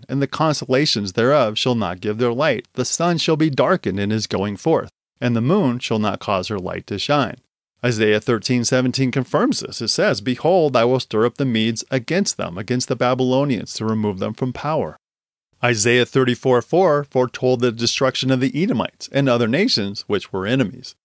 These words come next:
"And all the host of heaven shall be dissolved, and the heavens shall be rolled together as a scroll. And all their hosts shall fall down, as the leaf falleth off of the vine, and as a fig from the fig tree." The sixth seal points to civil war between the Roman emperors,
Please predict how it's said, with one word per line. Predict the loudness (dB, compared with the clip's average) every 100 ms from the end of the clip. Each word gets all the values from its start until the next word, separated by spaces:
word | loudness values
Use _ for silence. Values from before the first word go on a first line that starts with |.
| _ _
"And | 0 2
all | 4
the | 2
host | 0 0 0 -2
of | -2
heaven | -2 -2 -4
shall | -2 -2
be | -2 -4
dissolved, | -4 0 0 0 -6 _ _
and | -2
the | 0
heavens | 0 0 -2 -2
shall | -2
be | -2
rolled | -2 0 0 -2
together | -2 0 0 -2
as | -4 -4
a | -4
scroll. | -2 0 0 -2 _ _ _ _ _
And | 0 2
all | 4
their | 2 2
hosts | 2 2 0
shall | -2 -2
fall | 0 -2
down, | 0 0 0 -6 _ _
as | -2 -2
the | 0
leaf | 0 0 -4 _
falleth | -2 -2 -2 -4
off | -6 -6
of | -8
the | -2
vine, | 0 0 -2 _ _ _ -4
and | -2
as | 0
a | 0
fig | 2 2 2 -2 -6
from | -4 -4
the |
fig | -2 -2 -2
tree." | -10 -14 _ _ _ _ _ _
The | 0
sixth | 2 0 0
seal | 2 4 2
points | 2 0 0
to | 0 0 0
civil | -2 0 2 2
war | 2 0 -4 -6
between | -4 0 0
the | 2
Roman | 2 2 2
emperors, | 0 -2 -6 -10 -14